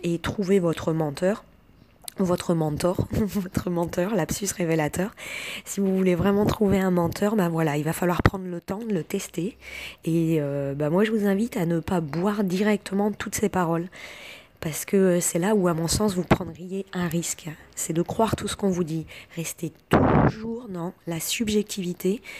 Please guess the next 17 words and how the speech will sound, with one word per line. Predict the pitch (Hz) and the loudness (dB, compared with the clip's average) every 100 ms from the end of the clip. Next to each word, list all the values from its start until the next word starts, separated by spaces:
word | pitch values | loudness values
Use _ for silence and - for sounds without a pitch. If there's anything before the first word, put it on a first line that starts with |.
| - - - - _ _ _ | -16 -16 -18 -20 _ _ _
dans | - 160 - | -4 -2 2
l'objectivité, | 180 226 262 190 185 - - 180 175 - 208 | 4 6 4 0 -4 -6 -6 -4 -4 0 0
pardon, | 233 190 165 165 185 240 - | 0 -4 -2 -2 -2 -4 -4
et | 180 | -4
le, | 160 151 143 143 | -2 -4 -4 -6
soyez | - - 185 180 190 | -8 -6 -4 0 0
le | 180 | 0
plus | 165 - | -2 -6
rationnel | 165 - 170 214 202 - - 190 180 175 185 - - | -8 -8 -8 -6 -8 -8 -2 0 0 -2 -4 -8 -8
possible. | 185 - - 165 151 135 - _ - - - - - | -8 -8 -10 -8 -8 -8 -14 _ -18 -14 -12 -14 -4
Alors, | 156 180 | 0 4
dernier | 202 254 262 | 4 4 4
conseil | 254 240 - 233 | 2 0 0 2
et | 202 | 4
bonne | 180 165 | 2 2
pratique, | - 175 - 262 - - | -2 -2 0 0 0 -12
simple, | - 165 139 185 - | -8 -6 -4 -2 -2